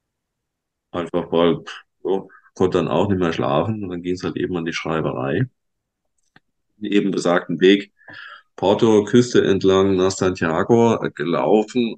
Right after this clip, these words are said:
ohne jetzt groß irgendwie in Kirchen reinzugehen. Also ich bin jetzt nicht der riesengroß christlich, äh, ausgerichtete Mensch, sondern es geht mir dann irgendwo im Sinne der Spiritualität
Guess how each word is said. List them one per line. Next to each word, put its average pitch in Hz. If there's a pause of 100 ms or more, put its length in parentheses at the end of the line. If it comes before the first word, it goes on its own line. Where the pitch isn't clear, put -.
ohne 143
jetzt 131
groß 131
irgendwie 117
in 92
Kirchen 143
reinzugehen. 92
Also 92
ich -
bin 107
jetzt 110
nicht 101
der 92 (920)
riesengroß 107
christlich, -
äh, 95
ausgerichtete 104
Mensch, 82
sondern 104
es 101
geht 104
mir 113
dann 98
irgendwo 101
im 95
Sinne 98
der 90
Spiritualität 92